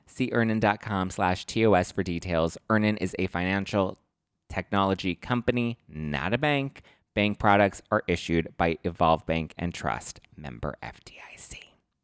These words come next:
Okay, should we talk about some nine oh two one oh babies?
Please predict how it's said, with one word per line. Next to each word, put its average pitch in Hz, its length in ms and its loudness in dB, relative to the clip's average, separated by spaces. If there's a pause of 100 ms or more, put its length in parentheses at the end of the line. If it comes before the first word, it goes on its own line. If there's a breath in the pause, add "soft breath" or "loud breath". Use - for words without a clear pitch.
(840 loud breath)
Okay, 87 260 -4 (300)
should - 140 -6
we 92 60 0
talk 92 360 0
about 87 560 4
some 92 320 -2
nine 101 260 0
oh 92 140 0
two 101 260 -2
one 92 300 -2
oh 107 340 2
babies? 175 1800 2